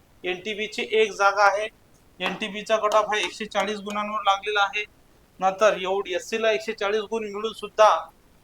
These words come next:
अ, या ठिकाणी एससी ला एकशे सेहेचाळीस गुण मिळून सुद्धा यांचं सिलेक्शन झालेलं नाही, कारण की जागा एक आहे. तर आता ईडब्ल्यूएस ची पहिली जे कॅन्डिडेट आहेत ते आहेत नजमा राजेंद्र, सॉरी काय,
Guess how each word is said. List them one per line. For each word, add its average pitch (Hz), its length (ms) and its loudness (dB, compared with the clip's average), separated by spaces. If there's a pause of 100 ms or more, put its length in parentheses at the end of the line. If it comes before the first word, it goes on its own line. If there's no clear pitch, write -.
अ, 175 140 2
या 202 160 0
ठिकाणी 214 340 0
एससी 202 280 -4
ला 214 100 4
एकशे 208 320 -4
सेहेचाळीस 214 500 -4
गुण 214 120 -8
मिळून 208 280 -10
सुद्धा - 240 -6
यांचं 202 260 -4
सिलेक्शन 196 500 -8
झालेलं 180 420 -2 (440)
नाही, 175 220 -2
कारण 185 240 -4
की 190 120 -10
जागा 208 300 4
एक 233 260 2
आहे. 170 280 -2 (500)
तर 214 80 4
आता 214 160 4
ईडब्ल्यूएस 214 540 2
ची 226 120 -8
पहिली 208 320 0
जे 226 100 -6
कॅन्डिडेट 220 520 2
आहेत 208 220 6 (100)
ते 208 40 6
आहेत 202 220 4 (120)
नजमा 180 580 4 (480)
राजेंद्र, 170 640 4
सॉरी - 300 -16
काय, 208 300 -8